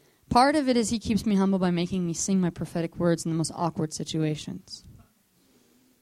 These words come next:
Kansas City, boardroom, Lou Engle, leadership from ihop,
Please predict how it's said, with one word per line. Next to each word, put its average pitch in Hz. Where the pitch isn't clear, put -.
Kansas 175
City, 185
boardroom, 160
Lou 180
Engle, 156
leadership 170
from 160
ihop, 147